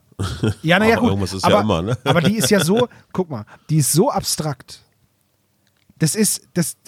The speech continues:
Speaker 2: das ist so eine James Bondige Geschichte, da fuchtelt jemand mit Atomraketen rum.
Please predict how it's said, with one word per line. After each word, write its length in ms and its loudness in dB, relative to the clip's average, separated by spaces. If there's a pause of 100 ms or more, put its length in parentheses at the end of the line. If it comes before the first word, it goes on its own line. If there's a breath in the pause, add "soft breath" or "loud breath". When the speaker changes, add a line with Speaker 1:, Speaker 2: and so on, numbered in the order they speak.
(120)
Speaker 2:
das 180 -4
ist 160 -4
so 100 2
eine 160 0
James 300 0
Bondige 680 -2
Geschichte, 640 -4
da 100 0
fuchtelt 400 0
jemand 220 -2
mit 100 -12
Atomraketen 640 -4
rum. 260 -2